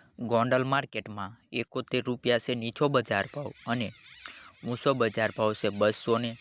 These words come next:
સાસઠ રૂપિયા. નમસ્કાર ખેડૂત મિત્રો, આપણી YouTube ચેનલમાં તમારું સ્વાગત છે. સમગ્ર ગુજરાત માર્કેટના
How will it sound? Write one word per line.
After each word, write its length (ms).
સાસઠ 500
રૂપિયા. 380
નમસ્કાર 500
ખેડૂત 300
મિત્રો, 360
આપણી 360
YouTube 340
ચેનલમાં 380
તમારું 380
સ્વાગત 380
છે. 260
સમગ્ર 580
ગુજરાત 400
માર્કેટના 680